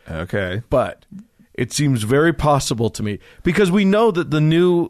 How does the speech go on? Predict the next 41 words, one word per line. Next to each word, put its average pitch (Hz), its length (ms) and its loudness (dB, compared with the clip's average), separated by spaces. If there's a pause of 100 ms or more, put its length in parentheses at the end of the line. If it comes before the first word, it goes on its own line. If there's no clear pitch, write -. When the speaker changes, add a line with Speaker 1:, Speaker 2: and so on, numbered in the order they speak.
Speaker 2:
film 139 400 -2
is 120 160 -2
not 147 140 0
a 131 40 -2
film 151 320 0
at 127 80 2
all, 151 220 4
but 120 140 0
rather 117 440 0 (440)
a - 60 0
Speaker 1:
Essentially 143 480 -2
a 98 40 -2
film 80 300 -8
strip. - 300 -14
Speaker 2:
Yeah, 139 280 2
it's, - 200 -8
it's - 240 -4
still 180 360 0
photos 120 460 0
with 113 320 -4
audio 117 420 0
underneath. 104 480 -6 (240)
Speaker 1:
Right. 87 240 -8 (1080)
Speaker 2:
I'm 196 240 4
wondering 120 300 0
if 107 100 -2
they 113 100 -2
had 113 240 -2
to 107 80 -6
hastily 143 680 0
create 143 480 0
that 95 400 -6 (880)
because 143 380 0
they 147 120 4
knew 156 240 4
that 139 160 0
this 151 300 -4 (160)
was 123 180 -2
going 131 220 -2
to 117 80 -2
break 123 540 -4